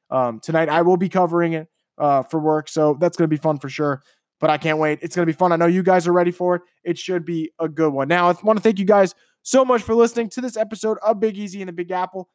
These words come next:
Stay tuned for everything that I mentioned earlier in this segment. Um, and just enjoy the rest of your week, guys. I know it's tough that the Saints aren't in the playoffs,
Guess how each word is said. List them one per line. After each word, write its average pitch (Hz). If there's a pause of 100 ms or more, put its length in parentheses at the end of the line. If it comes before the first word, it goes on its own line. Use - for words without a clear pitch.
(120)
Stay 277
tuned 247
for 233
everything 226
that 208
I 196
mentioned 202
earlier 190
in 190
this 165
segment. 196 (360)
Um, 147
and 214
just 233
enjoy 247
the 320
rest 302
of -
your 247
week, 247
guys. 240
I 233
know 269
it's 269
tough 240
that 202
the 190
Saints 202
aren't 196
in 185
the 175
playoffs, 185